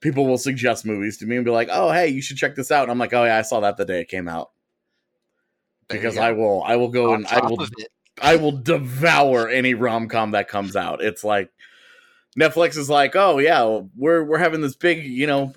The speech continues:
Speaker 1: oh, you gotta come see Set It Up. It's about these two cute assistants." And I was like,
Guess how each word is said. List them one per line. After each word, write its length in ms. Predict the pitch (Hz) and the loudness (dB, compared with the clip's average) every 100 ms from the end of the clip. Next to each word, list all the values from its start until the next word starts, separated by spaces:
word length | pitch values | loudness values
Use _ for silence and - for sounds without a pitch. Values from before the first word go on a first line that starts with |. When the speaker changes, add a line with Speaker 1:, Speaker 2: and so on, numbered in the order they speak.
| - | -4
Speaker 1:
oh, 360 | 175 185 175 | 0 2 2
you 120 | 180 | 0
gotta 180 | 170 165 | 0 -2
come 200 | - 180 | -2 -6
see 200 | 165 175 | -6 -8
Set 300 | 160 - 165 | -6 0 2
It 100 | 156 | 2
Up. 240 | 156 156 156 | 2 2 -2
It's 140 | 147 | -6
about 220 | 160 151 | -4 -2
these 140 | 156 - | -4 -8
two 180 | 180 170 | -12 -12
cute 300 | - 165 156 | -4 -4 -2
assistants." 600 | - 165 156 160 143 120 | -4 -4 -2 -4 -4 -2
And 80 | |
I 80 | 120 | -2
was 160 | 127 98 | -2 -4
like, 160 | 98 | -8